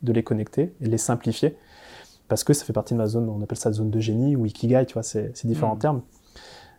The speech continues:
Speaker 1: Mais oui, quand, quand tu regardes le parcours, là, on est, on a, on a fait quatre, cinq ans et, euh,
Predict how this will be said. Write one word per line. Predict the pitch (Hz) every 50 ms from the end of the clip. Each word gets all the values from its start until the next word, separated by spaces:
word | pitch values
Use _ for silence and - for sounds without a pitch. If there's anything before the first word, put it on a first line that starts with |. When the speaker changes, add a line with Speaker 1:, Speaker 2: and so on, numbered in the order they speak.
| _ -
Speaker 1:
Mais | 120 123 123 127
oui, | 143 175
quand, | 180 165 143 127
quand | - -
tu | 143 -
regardes | 156 143 151 156
le | 151 -
parcours, | 147 - - - 165
là, | 151 131 123
on | 123 120
est, | 117 117
on | 117 117 117 117 117
a, | 120 -
on | 135
a | 127 127
fait | - - 127
quatre, | - 127 117
cinq | - 131 123 123 -
ans | 147 147 135 117
et, | 110
euh, | 107 104 104